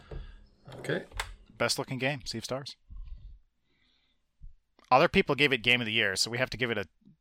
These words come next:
Speaker 2: well, we don't have to give it anything, but we're giving it, <laughs> we're gi-,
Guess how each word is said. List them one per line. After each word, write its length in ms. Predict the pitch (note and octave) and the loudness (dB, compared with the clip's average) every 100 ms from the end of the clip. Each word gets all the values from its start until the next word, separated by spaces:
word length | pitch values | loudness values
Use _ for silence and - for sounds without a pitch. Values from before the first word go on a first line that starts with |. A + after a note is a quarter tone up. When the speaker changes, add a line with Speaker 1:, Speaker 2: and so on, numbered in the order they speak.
| _ | _
Speaker 2:
well, 160 | F2 F2 | -10 -8
we 60 | A2+ | -4
don't 180 | A2+ - | -4 0
have 200 | G#2 F#2+ | -2 -2
to 80 | G2 | -6
give 120 | F2+ | -8
it 80 | F2+ | -6
anything, 380 | F#2+ F2 E2 D#2+ | -8 -10 -14 -12
but 180 | F2 F2 _ _ _ _ _ _ - - | -12 -12 _ _ _ _ _ _ -20 -14
we're 80 | G#2+ | -8
giving 200 | G#2+ G2+ | -8 -8
it, 140 | F#2 - _ - | -10 -14 _ -4
<laughs> 520 | - - - - - | -2 -2 -8 -20 -10
we're 80 | D3 | 0
gi-, 180 | G3 | 0